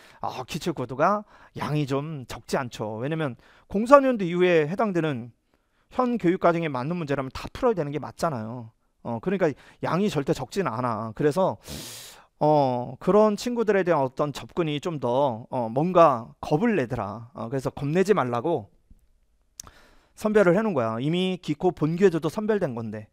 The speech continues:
그지? 그리고 선별되지 않은 다른 것들은 전부 다 워크북에 들어가 있는 건데, 어, 그 선별된 속에서도 또 선별이 한 번 더 이루어져서 현실적으로 딱 팔십 일 프로젝트, 어, 한 달 반 또는 두 달 안에,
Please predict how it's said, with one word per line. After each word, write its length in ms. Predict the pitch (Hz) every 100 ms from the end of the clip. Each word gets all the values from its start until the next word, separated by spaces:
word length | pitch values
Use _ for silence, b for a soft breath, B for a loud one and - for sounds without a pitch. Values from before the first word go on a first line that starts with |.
| _ _
그지? 280 | - 139 208 - _
그리고 240 | - 151
선별되지 600 | 151 240 240 233 196 165
않은 220 | 170 160 156
다른 240 | - 151
것들은 320 | 160 - 147 139 -
전부 260 | - 196
다 80 | 185
워크북에 420 | 120 131 - 156
들어가 240 | 139 135 135
있는 180 | 120 117
건데, 360 | 104 127 143 b b b b b
어, 160 | - 117
그 120 | 151
선별된 540 | - 208 208 185 175
속에서도 460 | 165 214 196 170 170 -
또 240 | 277 285
선별이 320 | 220 220 185
한 140 | 160 156
번 140 | 147
더 100 | 143
이루어져서 520 | 123 127 117 113 165 123 B B -
현실적으로 640 | 233 233 226 185 156 160 151
딱 320 | 175 175 -
팔십 300 | - - 208
일 80 | 180
프로젝트, 540 | - 190 127 - 113 - _ _ -
어, 220 | 120 113 b b b
한 140 | 202
달 160 | 196 185
반 200 | 170 165
또는 260 | 156 147 147
두 140 | 147
달 160 | 151 135
안에, 380 | 117 151 113